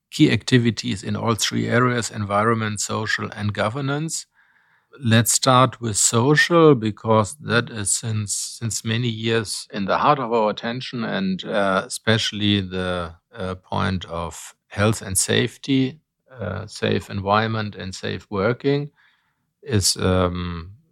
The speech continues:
uh, one of the main initiatives that we have been driving even the, in the past year, long before we have established this E S G program. And also this, uh,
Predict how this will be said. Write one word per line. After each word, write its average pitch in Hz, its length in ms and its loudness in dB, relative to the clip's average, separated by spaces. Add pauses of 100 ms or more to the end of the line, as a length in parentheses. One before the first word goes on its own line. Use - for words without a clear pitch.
(160)
uh, 113 220 -16
one 104 500 -4
of 98 180 -6
the 104 80 -4
main 104 300 2
initiatives 104 840 -4
that 95 300 -8
we 113 120 -2
have 101 300 -2
been 92 480 -2
driving 95 800 0 (380)
even 92 420 -2
the, 90 200 -4 (120)
in 101 60 -4
the 92 100 -4
past 101 480 -2
year, 101 180 2
long 95 260 -2
before 98 400 -6
we 98 140 -8
have 95 180 -8
established - 580 -10
this 101 220 -8
E 117 160 -4
S 87 120 -4
G 95 240 -6
program. 135 600 2 (720)
And 110 220 6
also 113 480 6
this, 101 460 2
uh, 101 400 2